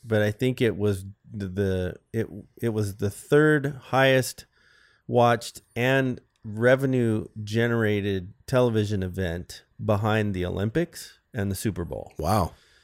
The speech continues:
Speaker 1: And
Speaker 2: Back when
Speaker 1: so
Speaker 2: you were working it.
Speaker 1: Yeah, back when
Speaker 2: Yeah,
Speaker 1: I was
Speaker 2: okay.
Speaker 1: there. And
Speaker 2: So
Speaker 1: so
Speaker 2: it's ten years ago or whatever.
Speaker 1: Yeah, and it was, yeah, it was, so I was there oh four, oh five, oh six,
Speaker 2: Okay.
Speaker 1: oh seven. And, um,
Speaker 2: Yeah, that doesn't surprise me.
Speaker 1: but, but,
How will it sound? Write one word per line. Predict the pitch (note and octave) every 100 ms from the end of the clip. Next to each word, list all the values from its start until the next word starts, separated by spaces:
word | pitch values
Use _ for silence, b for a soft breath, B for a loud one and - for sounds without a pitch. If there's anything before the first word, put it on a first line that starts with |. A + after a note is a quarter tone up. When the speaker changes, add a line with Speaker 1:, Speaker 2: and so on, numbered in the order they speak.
| _ -
Speaker 1:
And | A2
Speaker 2:
Back | A#2 A#2+
when | A2+
Speaker 1:
so | G#2+
Speaker 2:
you | G#2
were |
working | G2 F2+ - C#2
it. | -
Speaker 1:
Yeah, | B2 A2+ F#2
back | G#2+ A2
when | G#2+ G2+
Speaker 2:
Yeah, |
Speaker 1:
I | G2
was | G2+
Speaker 2:
okay. | G2
Speaker 1:
there. | - -
And | G#2+ G#2
Speaker 2:
So | F#2
Speaker 1:
so | A#2+
Speaker 2:
it's |
ten | A2 G2+
years | F#2 F2+
ago | F2+
or | F2+
whatever. | F#2+ F#2 F#2+
Speaker 1:
Yeah, | A2+ G2 F2
and | G2 G2+
it | G#2+
was, | G2+ F#2+ - - -
yeah, | G#2+
it | F#2+
was, | G#2 G2+ - - -
so | - A2+
I | A2+
was | A2
there | A2 G#2
oh | G2+ G2
four, | - G2 G2 F#2+ F#2+ F#2+ F#2+
oh | F#2+
five, | - F2+ E2+ E2+
oh |
six, | F#2 - -
Speaker 2:
Okay. | F#2+ D#2+ D2+
Speaker 1:
oh |
seven. | - F#2+ E2 B1 - G2 b b b b b b -
And, | G2 F#2 F2+ E2+ F#2 - -
um, | F#2+ F2 E2 D2 C#2 b b b b _ -
Speaker 2:
Yeah, | G2
that | G#2+ C#3+
doesn't | C#3 A#2+
surprise | - F#2+ F#2+ F2
me. | C#2 C2 - b b b -
Speaker 1:
but, | A2 A2+ - A2 G#2+
but, | A#2+